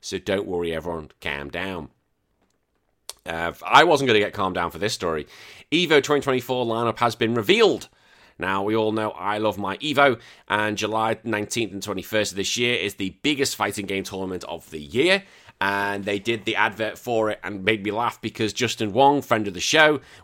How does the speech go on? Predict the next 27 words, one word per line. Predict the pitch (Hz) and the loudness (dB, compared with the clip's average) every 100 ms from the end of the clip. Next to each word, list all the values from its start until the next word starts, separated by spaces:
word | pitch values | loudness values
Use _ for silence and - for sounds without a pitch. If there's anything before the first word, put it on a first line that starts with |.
| 107 | 0
was | 135 - - | 2 0 0
all | 127 131 131 - | 4 4 4 2
over | 160 123 110 | 2 4 2
it. | 82 | 2
He | 104 | 0
was | 101 | -2
in | 104 | -2
some | 95 107 | -4 -2
of | 101 | -2
the | 95 | -4
trailers, | - 117 113 113 107 - - - - | 0 2 4 2 0 -4 -14 -18 -4
and | 95 101 98 98 | -2 0 0 -2
I | 95 | -2
sent | 110 104 107 | -2 -2 0
him | |
a | 101 | 0
message. | 117 117 107 - - - | 0 0 -2 -4 -12 -10
I | 85 | -8
didn't | 78 | -8
get | 73 | -8
a | |
reply, | 65 78 73 71 _ - | -10 -8 -8 -8 _ -10
but | |
it's | 85 | -6
okay, | 87 78 71 | -6 -8 -10
Justin. | 71 - 73 - - - | -12 -12 -16 -18 -20 -4
Uh, | 117 117 | -2 0